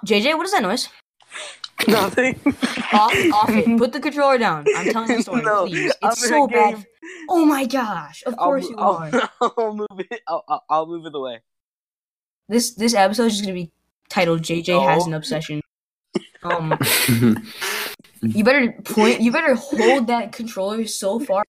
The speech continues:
Speaker 1: away from your
Speaker 2: I know,
Speaker 1: mic.
Speaker 2: my arms are hurting now.
Speaker 1: Yep. Okay,
Speaker 2: <laughs>
Speaker 1: just keep it, uh, stretched out. So, um,
Speaker 2: I've been
Speaker 1: basically
Speaker 2: playing for thirty minutes.
Speaker 1: Are you serious? Okay, actually, that's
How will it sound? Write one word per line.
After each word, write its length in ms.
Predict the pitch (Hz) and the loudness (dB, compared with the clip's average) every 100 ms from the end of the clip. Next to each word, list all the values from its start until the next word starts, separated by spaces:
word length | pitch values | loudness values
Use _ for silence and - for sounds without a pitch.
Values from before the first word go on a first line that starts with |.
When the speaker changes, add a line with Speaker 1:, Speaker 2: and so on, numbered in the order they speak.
| _ | _
Speaker 1:
away 100 | 185 | -20
from 180 | - 185 | -12 -10
your 220 | 160 170 185 | -8 -8 -2
Speaker 2:
I 140 | 196 196 | 0 2
know, 120 | 185 | 2
Speaker 1:
mic. 60 | 175 | 2
Speaker 2:
my 140 | 156 | 2
arms 380 | 160 180 190 165 | 2 2 0 2
are 120 | 180 | 4
hurting 360 | 165 170 156 143 | 4 2 0 -2
now. 120 | 135 | 0
Speaker 1:
Yep. 320 | 240 269 - - _ 190 | 4 4 2 -8 _ 0
Okay, 300 | 202 185 160 | 2 2 2
Speaker 2:
<laughs> 60 | |
Speaker 1:
just 240 | 185 160 - | 0 -2 -6
keep 140 | 233 | -6
it, 100 | - | -4
uh, 100 | 190 | -4
stretched 540 | 190 - - 196 190 - | -2 -6 0 0 0 -2
out. 200 | 156 - _ _ _ _ | -2 -4 _ _ _ _
So, 440 | - 214 185 190 _ _ - - - _ - _ _ _ _ _ _ - | 4 6 6 2 _ _ -20 -20 -20 _ -20 _ _ _ _ _ _ -4
um, 520 | 190 185 165 151 147 - - - - - - _ _ _ - _ _ _ _ _ _ 139 | 0 2 0 -4 -6 -8 -10 -20 -20 -14 -14 _ _ _ -16 _ _ _ _ _ _ 0
Speaker 2:
I've 100 | 135 | 4
been 100 | 139 | 4
Speaker 1:
basically 200 | - 120 | 4 4
Speaker 2:
playing 200 | 131 127 | 2 2
for 160 | 139 | -2
thirty 380 | - 127 120 120 | 4 2 4 4
minutes. 360 | 123 143 262 - - _ 262 | 6 4 0 -4 -16 _ 2
Speaker 1:
Are 80 | |
you 160 | 302 339 | 6 6
serious? 720 | - 302 339 359 403 381 - | 4 4 6 6 4 2 -2
Okay, 200 | - 262 | 0 2
actually, 380 | 330 359 - 330 | 4 4 2 0
that's 200 | 294 | 2